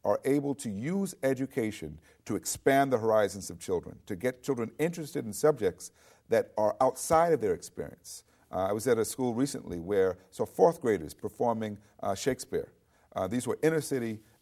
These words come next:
African-American students performing Shakespeare,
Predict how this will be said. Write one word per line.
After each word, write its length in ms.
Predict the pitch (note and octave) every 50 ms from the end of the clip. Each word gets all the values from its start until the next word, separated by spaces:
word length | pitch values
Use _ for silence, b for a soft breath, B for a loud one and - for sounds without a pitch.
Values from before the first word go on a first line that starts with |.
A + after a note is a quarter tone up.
| _ A#2
African-American 760 | C3+ C#3 - B2+ - B2+ A#2+ A2 A2+ A2 G#2 G#2 - G2+
students 280 | F#2+ - - A2+ G2 F2+
performing 560 | - G#2 G2 - A#2 A2 G#2 G#2+ G2+ G2 F#2+ b b b
Shakespeare, 600 | b - C3 C3 A#2 - - - A2+ G#2+ F#2+ -